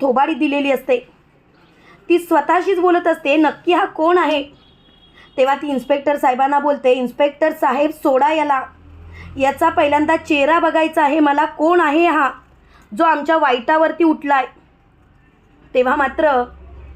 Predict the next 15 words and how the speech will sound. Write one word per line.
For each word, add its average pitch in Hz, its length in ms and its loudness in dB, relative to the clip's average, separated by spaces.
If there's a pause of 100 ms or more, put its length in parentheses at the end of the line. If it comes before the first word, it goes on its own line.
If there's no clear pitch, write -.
(180)
इन्स्पेक्टर 294 540 -2
साहेब 285 340 -2
बोलतात, 285 460 0 (140)
"थांब, 269 320 0 (720)
थांबा 262 300 0
जानकी 302 400 0
ताई, 294 240 0
मी 320 120 4
बघतो." 254 640 -2
आणि 302 360 0 (360)
त्या 302 120 0
मास्क 294 360 -2
मॅनच्या 302 300 0
चेहऱ्यावरचा 285 800 0
ते 254 400 -4